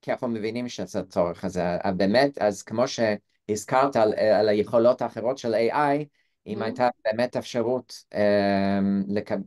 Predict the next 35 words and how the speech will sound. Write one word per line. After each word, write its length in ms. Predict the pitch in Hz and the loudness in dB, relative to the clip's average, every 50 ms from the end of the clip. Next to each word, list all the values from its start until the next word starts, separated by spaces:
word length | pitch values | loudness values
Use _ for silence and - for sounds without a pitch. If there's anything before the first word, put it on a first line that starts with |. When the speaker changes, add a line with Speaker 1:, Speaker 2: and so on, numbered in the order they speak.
| - _ _ _ _ _ - | -12 _ _ _ _ _ -14
Speaker 1:
אז 280 | - 104 101 - - - | -12 -12 -12 -12 -14 -10
אנחנו 380 | 101 104 98 90 - - 98 92 | -6 -4 -4 -4 -4 -6 -8 -6
שואפים 380 | - - 92 87 - 104 107 | -4 -4 -4 -4 -2 -4 -4
לזה, 200 | 107 104 82 87 | -2 -4 -4 -6
זה, 140 | 82 78 87 80 - - | -8 -8 -8 -10 -8 -6
זה 140 | 85 92 | -4 -4
מצוין, 760 | 90 87 87 85 - 95 98 104 107 92 78 76 82 82 87 | -2 -2 -4 -6 -4 -2 0 2 2 0 0 -4 -6 -8 -6
זה, 100 | 85 78 - - _ _ _ _ _ _ - - | -8 -8 -8 -12 _ _ _ _ _ _ -20 -20
זה 220 | - - 85 92 90 | -14 -6 -4 -2 -2
ב-, 320 | 90 92 95 95 - - | -2 -2 -4 -4 -6 -6
זה 120 | 82 95 | -4 -2
בדיוק 420 | 95 95 101 95 120 120 117 - 110 | 0 0 0 2 2 0 0 0 0
ה-missing 680 | 104 95 92 90 90 104 104 101 - 101 98 95 90 | 2 2 2 2 2 0 -2 -4 -4 -6 -6 -6 -4
piece 300 | 98 101 98 95 - 101 | -4 -4 -4 -4 -6 -6
גם, 300 | 98 95 101 113 127 135 | -2 0 0 2 0 0
כי 100 | - - | -2 -4
אנחנו 140 | 107 92 110 | -4 -6 -6
עושים 200 | 104 - 107 104 | -6 -4 -2 -2
את 100 | 104 95 | -2 0
זה 100 | 90 101 95 | 0 0 2
לייב, 480 | 95 101 104 117 131 151 165 165 170 - _ _ _ _ _ _ - | 4 4 4 4 2 2 0 -2 -6 -12 _ _ _ _ _ _ -8
לפעמים 480 | 104 98 101 - 104 95 98 101 104 | -6 -6 -4 -2 -2 -2 -2 -2 -2
זה 120 | 98 104 101 | -2 -2 -2
מתפספס, 640 | 98 92 95 - 92 90 - - - 143 147 143 - | -4 -4 -4 -6 -8 -8 -6 0 2 2 2 2 0
לפעמים 380 | 104 - 101 98 98 92 95 | -8 -6 -6 -4 -4 -2 -2
לא 80 | 101 101 | -2 -2
מוכנים, 560 | 101 98 95 - 107 104 104 123 139 143 127 98 | -2 -4 -4 -6 -6 -4 -2 0 0 0 0 -2
וזה, 360 | 101 - - 92 92 95 120 120 - - - | -4 -6 -6 -6 -2 2 2 2 2 0 -4
זהו, 300 | 101 98 123 104 92 90 | 0 2 2 2 2 0
זה, 120 | 85 104 113 123 - | -2 -2 0 0 -2
זו 140 | - - 135 | -2 -2 0
הייתה 200 | 151 160 151 151 | 0 0 0 -2
ההזדמנות 440 | 143 135 113 98 117 107 113 123 120 | -4 -4 -4 -4 -6 -6 -6 -10 -10
שלך, 280 | - 117 104 - - 101 92 92 - _ _ _ _ _ - | -8 -10 -8 -4 -4 -4 -4 -4 -6 _ _ _ _ _ -4
אה, 360 | - 101 98 95 95 92 95 | -2 2 4 4 4 4 2